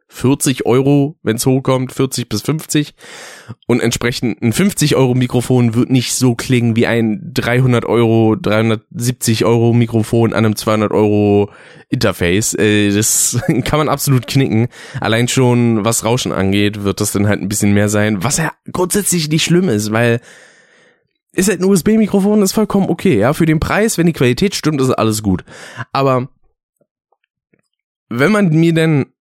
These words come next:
<laughs> also, wenn das halt schon so scheinheilig ist, schickt mir doch das Produkt einfach zu. Ich mach dann ein, äh, kleines Unboxing slash Review darüber und dann ist gut, ja.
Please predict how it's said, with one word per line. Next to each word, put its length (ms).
<laughs> 1000
also, 320
wenn 500
das 180
halt 160
schon 160
so 80
scheinheilig 440
ist, 280
schickt 300
mir 80
doch 140
das 180
Produkt 380
einfach 280
zu. 380
Ich 160
mach 160
dann 340
ein, 260
äh, 600
kleines 300
Unboxing 600
slash 300
Review 240
darüber 480
und 180
dann 140
ist 100
gut, 320
ja. 280